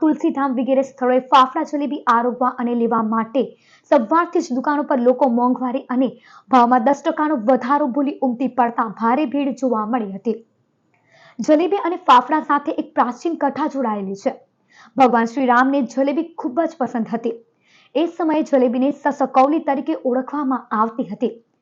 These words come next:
આથી લોકો રામની રાવણ પરની જીતની ઉજવણી કરવા આ દિવસે જલેબી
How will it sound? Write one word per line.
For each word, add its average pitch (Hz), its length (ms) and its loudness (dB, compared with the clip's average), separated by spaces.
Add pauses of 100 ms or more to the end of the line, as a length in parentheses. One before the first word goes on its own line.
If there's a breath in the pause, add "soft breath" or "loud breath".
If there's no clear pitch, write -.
(320 soft breath)
આથી 269 280 0
લોકો 311 240 0
રામની 277 380 4
રાવણ 247 340 4
પરની 262 360 2
જીતની 302 500 -2
ઉજવણી 254 380 -2
કરવા 247 360 0
આ 240 260 -2
દિવસે 233 440 -4 (400 soft breath)
જલેબી 247 400 2